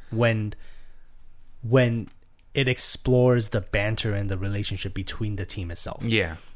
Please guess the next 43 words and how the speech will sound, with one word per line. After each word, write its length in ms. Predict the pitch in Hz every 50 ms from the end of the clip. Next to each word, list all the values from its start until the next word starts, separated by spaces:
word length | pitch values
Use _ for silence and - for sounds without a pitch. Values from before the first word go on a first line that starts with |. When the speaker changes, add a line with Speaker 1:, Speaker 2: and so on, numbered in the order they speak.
| - - - -
Speaker 1:
If 180 | 156 156 127
this 280 | 131 139 165 202 214 -
issue, 380 | - 151 - - 147 139 139 139 - - - - - - - - - - - - -
truthfully, 500 | - - 208 220 - - 160 143 135 131 -
I 120 | 113 127
would 140 | 135 135 135
have 60 | 123 -
been 120 | 123 113
okay, 480 | 110 110 - - 117 101 107 139 165 -
and 120 | 120 117
I 60 | 120 127
would 100 | 131 127
have 80 | 117
been 100 | 120 104
happier 400 | 95 120 131 135 - 107 98 92
even, 400 | 92 90 92 85 87 85 82 87 - - - - - - - -
if 180 | 123 127 123 -
the 240 | - 156 165 - 139
issue 280 | 143 - - 147 143
itself 400 | 117 107 - - 123 113 110 -
didn't 220 | - 117 113 110 113
try 220 | - - 107 107
to 120 | - 107
push 280 | - - - 113 - -
a 40 | 98
story 320 | - - - 104 113 127 127
forward 380 | - 147 147 156 170 170 - - - -
and 200 | 120 120 110 -
just 200 | 123 117 - -
explore 380 | 104 - - - - 92 90 92
the 80 | 90 -
team. 280 | - - - - - - - - - -
Speaker 2:
Yeah. 340 | - 113 110 101 87 85 85 - - -
Speaker 1:
Because 280 | - 139 135 160 156 -
I 60 | 143
feel 200 | - - 165 170
like 300 | 170 156 151 143 - - - - - - - - - - - - - - - - - 135 -
Guardians 540 | 156 156 175 208 208 196 165 143 131 - -
of 220 | - 131 131 127 -
all 300 | - 143 147 156 185 185
teams, 420 | - - 160 110 80 76 - -
of 160 | - 135 135
all 560 | 143 - 156 160 170 180 180 175 175 170 165